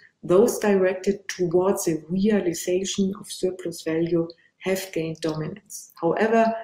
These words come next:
the real consequences for firms and the actors within them are anything but simple,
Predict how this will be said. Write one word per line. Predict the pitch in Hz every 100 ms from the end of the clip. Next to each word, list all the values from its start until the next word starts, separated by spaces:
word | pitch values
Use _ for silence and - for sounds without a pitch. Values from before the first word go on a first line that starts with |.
| - -
the |
real | 175 208 233
consequences | - 214 208 208 196 196 196 196
for | - -
firms | - 208 220 220 220 -
and | 175
the | 170 180
actors | 208 - 196 - - _
within | 170 165 - 208
them | 208 180 180 180 -
are | 165 175 - - -
anything | 196 220 208 208 202 185
but | 180 160 -
simple, | 175 196 -